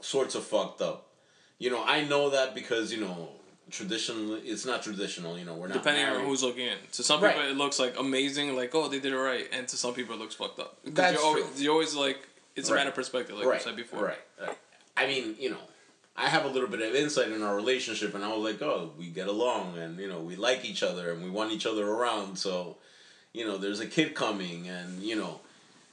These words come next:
Speaker 1: you know, there's life coming out of this. That's cool."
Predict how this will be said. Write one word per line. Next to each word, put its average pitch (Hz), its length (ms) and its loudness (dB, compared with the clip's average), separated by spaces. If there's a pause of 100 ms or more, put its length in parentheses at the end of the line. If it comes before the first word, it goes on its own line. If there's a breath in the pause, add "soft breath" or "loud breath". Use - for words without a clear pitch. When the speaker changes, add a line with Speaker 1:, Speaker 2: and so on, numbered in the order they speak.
(340 loud breath)
Speaker 1:
you 104 160 -4
know, 90 240 -6
there's 113 260 -2
life 147 260 2
coming 110 240 -2
out 95 160 -2
of 87 120 -6
this. 80 220 -8
That's 98 220 -2
cool." 117 500 0